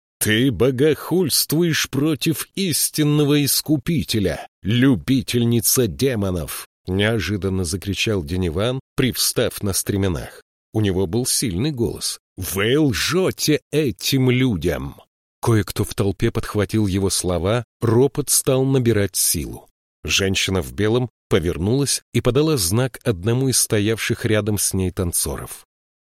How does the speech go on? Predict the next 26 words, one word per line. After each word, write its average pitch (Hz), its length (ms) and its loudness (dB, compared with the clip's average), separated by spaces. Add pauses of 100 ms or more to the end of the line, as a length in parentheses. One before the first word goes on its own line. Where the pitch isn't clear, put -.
Некоторые 101 580 0
опустились 95 560 -4
на 95 100 -4
колени 98 480 0
у 110 100 0
ее 85 300 -2
ног, 98 300 -4 (220)
словно 98 500 2
для 92 160 0
молитвы. 104 540 -4 (280)
Один 110 360 2
из 98 200 0
них 113 220 -2
встал 117 520 0 (280)
и 117 80 0
прошел 110 520 0
через 110 360 -2
площадь, - 640 -4 (240)
а 101 180 0
она 135 300 -2 (160)
стояла 120 680 0 (100)
и 135 80 -4
продолжала 131 600 2
властно 120 580 -2
смотреть 110 600 0
вверх, 82 580 -4